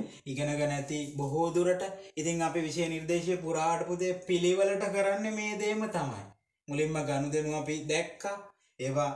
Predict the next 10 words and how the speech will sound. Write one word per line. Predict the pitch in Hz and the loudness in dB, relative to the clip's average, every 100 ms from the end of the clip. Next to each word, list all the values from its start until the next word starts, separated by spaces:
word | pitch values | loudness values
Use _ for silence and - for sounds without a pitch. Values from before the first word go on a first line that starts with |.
| - | -4
හඳුනාගත්තා. | 147 135 165 175 180 190 190 196 208 - - _ | -4 -2 0 0 0 0 -2 -4 -4 -6 -18 _
ඊට | 151 156 | -4 -2
පස්සේ | 165 160 | -2 -4
පුතේ | 151 156 | -2 2
ඒවා | 156 147 - - - - | 2 2 -2 -8 -16 -6
කොහේ | 139 151 | 2 4
හරි | 151 151 | 4 0
තැනක | 151 151 151 | 0 0 -2
ලියනවා | 123 139 170 175 180 | 0 0 2 2 0
මුලින්ම | 185 190 196 | 0 0 0